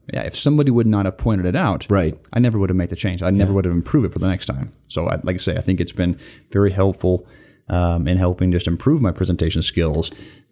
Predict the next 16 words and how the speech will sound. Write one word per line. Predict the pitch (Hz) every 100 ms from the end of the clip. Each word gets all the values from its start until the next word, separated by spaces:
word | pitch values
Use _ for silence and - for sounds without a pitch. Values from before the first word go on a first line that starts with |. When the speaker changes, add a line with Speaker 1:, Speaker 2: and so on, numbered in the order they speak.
| -
Speaker 1:
But | 104
at | 92
the | 101
same | 117 113
time, | 76 85 80 80 - - _ _ _ _
the | - 98
humility | 95 95 101 107 90
that | 85 71
it |
takes | - 85 - -
to | 98 90
sit | - 101 -
there | 87 87
and | 87 90
do | 90 110
that | 151 160 -